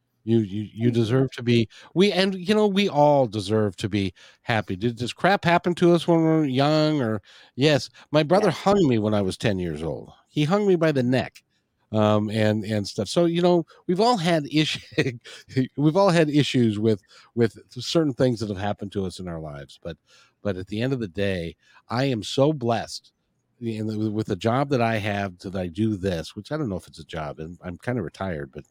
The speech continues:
Speaker 1: I'm not really, 'cause I'm doing a, a lot of this. But I get to talk to people like you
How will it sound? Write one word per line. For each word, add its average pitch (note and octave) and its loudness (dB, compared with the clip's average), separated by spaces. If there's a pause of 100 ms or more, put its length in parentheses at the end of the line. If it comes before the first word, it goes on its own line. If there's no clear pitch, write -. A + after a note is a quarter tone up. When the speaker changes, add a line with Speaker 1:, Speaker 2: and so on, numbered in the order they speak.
Speaker 1:
I'm D#2+ -12
not F2 -10
really, D2 -10
'cause D2 -18
I'm D2+ -12
doing F2 -6
a, D2+ -8 (280)
a E2 -12
lot D#2+ -6
of E2 -8
this. G#2 -4 (500)
But C#3+ -2 (240)
I C3+ 2
get C3+ -2
to A#2 -6
talk G#2+ 0
to F#2+ -12
people E2+ -6
like C#2+ -10
you - -12